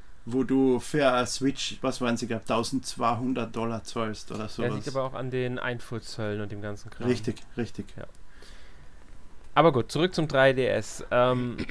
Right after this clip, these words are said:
Speaker 2: <clears throat> also, wie gesagt, vierte Handheld von Nintendo und hat ja dann auch mehrere neue Versionen, also Modelle, wie man so schön sagt, bekommen. Ähm, den dr-, X L, also drei D S X L zweitausendzwölf. Dann kam der zwei D S, der ja auf das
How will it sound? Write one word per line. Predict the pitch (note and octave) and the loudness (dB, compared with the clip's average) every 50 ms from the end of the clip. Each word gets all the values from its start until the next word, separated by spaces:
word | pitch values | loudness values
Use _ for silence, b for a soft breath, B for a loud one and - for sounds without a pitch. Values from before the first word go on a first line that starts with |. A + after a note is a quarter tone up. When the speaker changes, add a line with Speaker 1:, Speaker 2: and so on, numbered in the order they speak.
| - B2 - - | -6 -8 -8 -10
Speaker 2:
<clears throat> | - - - - - - | -10 -12 -12 -12 -8 -2
also, | - B2+ C3 B2+ C3+ A#2 A2 - - - - - | 0 2 2 2 0 -2 -4 -10 -12 -12 -10 -4
wie | - C3+ B2+ | -2 0 2
gesagt, | B2+ A#2 C3 C3 C3+ - - | 4 6 6 6 4 4 2
vierte | - B2+ G#2+ A#2 | 2 2 2 4
Handheld | A2 A#2 A#2 A2+ B2+ A#2 A2 G#2 | 4 2 2 2 4 2 2 2
von | - - G#2 | 2 -2 -2
Nintendo | G#2 G#2 G2+ C3 D3 D#3+ E3 E3 D#3+ D#3+ D#3 B B B B B B B - | -2 0 2 4 4 4 4 4 2 2 0 B B B B B B B 4
und | - C3+ C3+ C3+ C3+ C3 - - - - | 6 8 8 8 8 6 2 -2 0 4
hat | B2+ B2+ - | 4 4 6
ja | - C#3 | 6 6
dann | B2+ B2+ B2 B2 B2 | 8 8 6 6 4
auch | - - B2 A#2+ - | 4 2 2 0 0
mehrere | A#2+ A#2 A2 A2+ A#2 B2+ D3 D#3+ E3 D3 C#3+ D3 C#3+ C#3+ C#3+ C#3 | 0 2 4 4 4 6 6 6 4 4 6 8 8 8 8 8
neue | C#3 C#3 C3 B2+ B2 B2 C3 C#3 D3 C#3+ C#3+ C3+ | 6 4 4 4 6 6 6 6 6 6 4 4
Versionen, | B2+ B2 A#2+ - - - B2+ B2 - D#3+ E3+ | 2 2 0 0 -2 -2 0 2 2 2 2
also | C#3+ B2 A#2+ | 2 4 4
Modelle, | A#2+ A#2+ A#2 - - A2+ A#2 D3+ F3 E3+ D3+ | 4 2 2 4 6 6 8 8 6 6 6
wie | D3+ | 4
man | D3 D3+ D3+ D3 | 4 4 4 2
so | - D3 | 0 0
schön | - - D3 C#3 | 2 4 4 4
sagt, | C3+ - C3+ C3+ C3+ - - - | 6 6 4 4 4 2 -2 -4
bekommen. | C#3 C3 - C3+ C3 C3 C3 C3 C3+ - B B B B B B B B B B B B - - - - - | -4 -2 0 0 0 0 0 -2 -2 -4 B B B B B B B B B B B B -10 -10 -6 0 2
Ähm, | A#2+ A2+ A2 A2 | 4 4 4 4
den | G#2+ G#2 | 4 2
dr-, | F#2+ G2 - - - - | 2 0 -4 -4 -4 -4
X | B2+ - - - - | -4 -2 -2 0 2
L, | - E2+ B2 C#3+ D3 | 6 8 8 8 8
also | C3 A#2 | 6 4
drei | A2 - A2 G#2+ A2 | 4 4 6 6 6
D | - | 6
S | - - | 4 0
X | - G#2 - | -2 -4 -2
L | G2+ A#2 A2+ | 0 -2 0
zweitausendzwölf. | - - G#2+ G#2 G#2 G2+ G#2+ - - A#2 A#2+ B2+ C#3+ D#3 D#3+ D#3 - - - - - - | 0 0 0 2 0 0 -2 0 4 6 6 8 8 6 4 0 -4 -10 -10 -10 -8 -4
Dann | - A#2 A#2 | -2 -2 -2
kam | - - A#2+ A2+ A2+ A2 | 0 2 2 2 2 2
der | - G#2+ G#2 G#2+ G#2+ - | 2 2 2 2 2 0
zwei | - - - A#2 A#2+ C#3 | 0 4 8 10 10 10
D | D3 E3 - | 8 6 4
S, | D#3+ D3+ - | 2 2 0
der | - B2 | 0 2
ja | A#2+ A2+ A2 | 2 2 2
auf | A2 - | 0 0
das | - A#2 A2 - - | -4 -6 -6 -8 -8